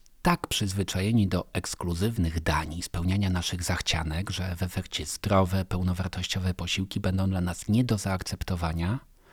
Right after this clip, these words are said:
bo nie ma srebrnej zastawy i rodowych porcelan. Cokolwiek było w naszej historii,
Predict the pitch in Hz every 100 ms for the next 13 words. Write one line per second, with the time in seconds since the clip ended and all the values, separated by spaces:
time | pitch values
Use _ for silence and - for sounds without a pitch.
0 | - - - - - - - - _ _
1 | - - - 80 - - - 87 92 107
2 | 143 160 135 120 120 - - - 101 117
3 | 110 98 90 82 - 82 - - 110 104
4 | 98 98 98 98 85 78 78 76 - 90
5 | 87 - - - - - - - - -
6 | - - - - - - - - - -
7 | - 87 - 110 98 85 87 151 151 120
8 | 107 - 101 - - 92 90 90